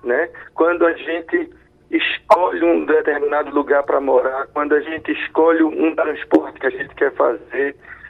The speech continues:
tudo que a gente escolhe na nossa vida, mesmo que a gente não tenha consciência disso, de alguma forma é uma atividade política. Então é importante que a gente saiba o que é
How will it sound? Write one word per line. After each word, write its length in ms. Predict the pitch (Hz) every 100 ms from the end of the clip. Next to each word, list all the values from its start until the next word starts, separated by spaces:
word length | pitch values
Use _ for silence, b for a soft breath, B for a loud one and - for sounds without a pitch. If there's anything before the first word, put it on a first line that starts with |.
| B -
tudo 300 | 233 220 214
que 100 | 190
a 60 |
gente 300 | 160 180 175
escolhe 500 | 175 - - 156 175
na 160 | 156 151
nossa 380 | 139 135 - 123
vida, 320 | 120 131 151
mesmo 340 | 156 175 190
que 100 | 185
a 20 | 202
gente 280 | 165 170
não 140 | 170 156
tenha 220 | 156 139
consciência 760 | - 156 156 151 147 185 190 165
disso, 420 | 120 123 - 185 - - b b _
de 60 | 185
alguma 480 | 180 165 202 302 277
forma 380 | - 147 147 156
é 140 | 151 175
uma 140 | 214
atividade 840 | 202 202 196 160 143 143 135 - - _ _ -
política. 720 | 269 202 180 - - - 117 - - _ -
Então 280 | 156 180 196
é 60 |
importante 600 | 214 - 247 - 202 240
que 80 | -
a 80 | -
gente 180 | 233 247 -
saiba 400 | - 208 240 247
o 60 | 202
que 100 | -
é 140 | -